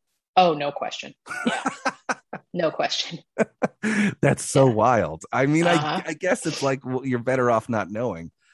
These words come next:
Speaker 1: <clears throat>
Speaker 2: Um, do you ever s-, do you ever turn the rentals into homes that are themed based around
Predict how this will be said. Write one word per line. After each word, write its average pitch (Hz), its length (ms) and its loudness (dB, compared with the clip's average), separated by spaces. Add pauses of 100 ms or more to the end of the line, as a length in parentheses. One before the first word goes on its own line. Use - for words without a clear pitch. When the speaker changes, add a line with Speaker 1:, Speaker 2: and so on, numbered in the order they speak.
Speaker 1:
<clears throat> - 240 -2
Speaker 2:
Um, 107 380 2 (180)
do 127 120 0
you 131 80 4
ever 127 180 2
s-, 123 200 -6 (100)
do 113 100 -6
you 113 120 2
ever 117 440 4 (100)
turn 117 200 4
the 104 80 4
rentals 110 680 0 (140)
into 104 280 0
homes 107 400 0
that 120 120 0
are 87 80 0
themed 117 600 -4
based 107 300 -2
around 107 400 2